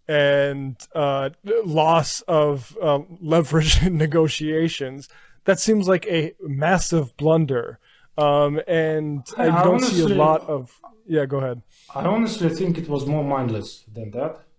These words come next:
Speaker 2: I don't think he was afraid of this, uh, uh, huge
Speaker 1: Yeah.
Speaker 2: task of the creating of the, uh, new security, global security architecture. Uh, he doesn't seem like the guy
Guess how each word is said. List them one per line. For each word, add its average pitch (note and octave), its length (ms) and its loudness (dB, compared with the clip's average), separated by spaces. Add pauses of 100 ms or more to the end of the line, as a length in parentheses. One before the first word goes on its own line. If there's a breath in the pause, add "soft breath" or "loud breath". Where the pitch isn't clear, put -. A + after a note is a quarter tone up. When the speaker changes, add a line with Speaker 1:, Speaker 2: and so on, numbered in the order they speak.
(120)
Speaker 2:
I B2 80 -10
don't D3+ 240 -4
think E3 260 -2
he D3 100 -4
was C3 200 -4
afraid C#3 400 -2
of A#2 120 -8
this, B2+ 320 -6
uh, A2+ 960 -14 (360)
uh, G#2 200 -12
huge C3 420 -8
Speaker 1:
Yeah. C#3+ 60 -6
Speaker 2:
task C3 420 -6
of A2+ 140 -6
the B2 80 -6
creating C3 500 -6
of A2+ 120 -14
the, A#2 240 -10
uh, - 500 -18
new B2 260 -2
security, C3 600 -4
global C3+ 300 -4
security C3+ 520 -6
architecture. D3 760 -6 (500 loud breath)
Uh, A#2 360 -6
he C#3 340 -12
doesn't C3+ 280 -4
seem A#2+ 200 -4
like A2+ 180 -8
the B2 80 -10
guy A#2+ 220 -6